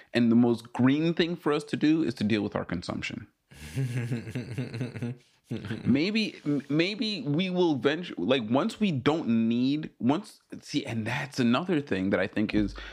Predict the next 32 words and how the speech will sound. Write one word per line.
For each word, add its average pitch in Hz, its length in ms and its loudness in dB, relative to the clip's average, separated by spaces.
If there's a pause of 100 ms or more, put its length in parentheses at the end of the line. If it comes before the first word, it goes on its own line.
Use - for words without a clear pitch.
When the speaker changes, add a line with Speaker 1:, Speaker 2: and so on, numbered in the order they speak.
Speaker 1:
that 104 120 0
people 139 240 2
don't 101 220 -2
tend 107 280 0
to, 92 340 2
to, - 400 -2
to 110 220 0
address, - 400 -4 (680)
is 107 160 2
that 95 400 0 (1040)
the 131 140 2
more 156 340 4
we 190 240 -2
address 127 500 -2 (160)
our, 104 800 0 (800)
our 104 200 2
consumption 131 640 -2
and 123 160 2
we 107 100 2
reduce 107 500 2
it, 190 100 2 (460)
the 120 100 2
less 127 380 2
intense 180 640 -2
our 113 220 0
need 123 280 4
for - 200 -4
energy 101 400 -2
is, 123 600 -2
Speaker 2:
Mm-hmm. 82 440 -10
Speaker 1:
which 135 180 2
makes 135 560 2